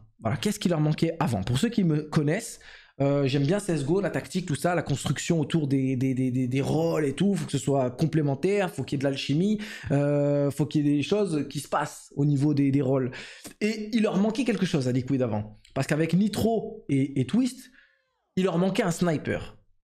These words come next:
On le sait qu'il leur manquait un sniper. C'est Nitro qui prenait le snipe par défaut. Nitro était efficace avec le snipe, mais il n'était pas extraordinaire.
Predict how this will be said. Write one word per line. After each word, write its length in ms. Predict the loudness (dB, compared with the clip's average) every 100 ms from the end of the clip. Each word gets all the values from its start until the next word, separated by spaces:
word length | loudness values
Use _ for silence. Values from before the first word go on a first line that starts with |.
| -4
On 100 | 0
le 140 | 2
sait 280 | 0 -2 -2
qu'il 100 | 2
leur 140 | 2 2
manquait 200 | 2 0
un 60 |
sniper. 400 | 0 -2 -2 -4
C'est 100 | 0
Nitro 380 | 2 2 2 0
qui 140 | 0
prenait 240 | 0 0 0
le 40 |
snipe 280 | 0 -2 0
par 160 | -2 0
défaut. 400 | 0 0 -2 -6 -14 -4
Nitro 380 | 0 0 2 0
était 280 | 0 -2 -2
efficace 800 | -2 -2 -2 -2 -2 -4 -12 -6
avec 260 | -2 -2 -2
le 60 |
snipe, 320 | -2 -2 -2 -4 -8 0
mais 120 | 2
il 120 | 2
n'était 200 | 2 0
pas 280 | 0 -2 -2
extraordinaire. 960 | -4 -4 -2 -2 -2 -2 -2 -2 -4